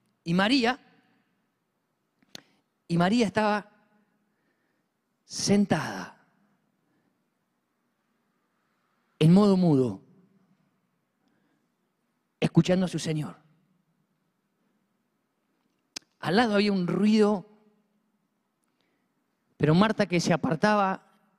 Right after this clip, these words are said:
estaba en modo mudo y oía,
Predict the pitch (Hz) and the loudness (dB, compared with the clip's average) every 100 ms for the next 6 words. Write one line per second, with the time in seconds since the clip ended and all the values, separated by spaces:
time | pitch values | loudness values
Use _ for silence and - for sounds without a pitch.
0 | _ _ _ _ _ - 151 196 175 165 | _ _ _ _ _ -4 0 2 2 4
1 | 180 185 175 175 143 117 101 - _ _ | 4 4 4 4 2 0 -6 -16 _ _
2 | _ _ _ _ _ _ _ _ _ _ | _ _ _ _ _ _ _ _ _ _
3 | _ _ _ _ _ _ _ _ 156 151 | _ _ _ _ _ _ _ _ 0 2
4 | 156 139 110 - | 2 -2 -8 -18